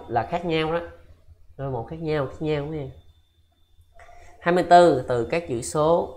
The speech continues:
từ một tới tám có thể lập được bao nhiêu số tự nhiên lẻ gồm năm chữ số đôi một khác nhau bắt đầu bởi mười hai.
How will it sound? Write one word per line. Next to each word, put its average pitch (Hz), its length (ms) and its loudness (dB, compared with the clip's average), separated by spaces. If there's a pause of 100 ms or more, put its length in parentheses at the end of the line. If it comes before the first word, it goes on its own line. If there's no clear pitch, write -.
(120)
từ 120 120 -4
một 104 200 -6
tới 156 100 -2
tám 156 380 2
có 151 80 -4
thể 131 120 -2
lập 120 220 -2
được 117 220 -4
bao 131 160 2
nhiêu 131 220 -4
số 147 400 -4
tự 127 80 -8
nhiên 127 300 -6
lẻ - 340 -6
gồm 107 280 -4
năm 120 260 -6
chữ 101 160 -8
số 135 400 -6
đôi 123 280 -2
một 110 260 -10
khác - 220 -16
nhau 123 460 -2
bắt - 280 -4
đầu 107 400 -2
bởi - 200 -6
mười 123 200 -10
hai. 113 340 -8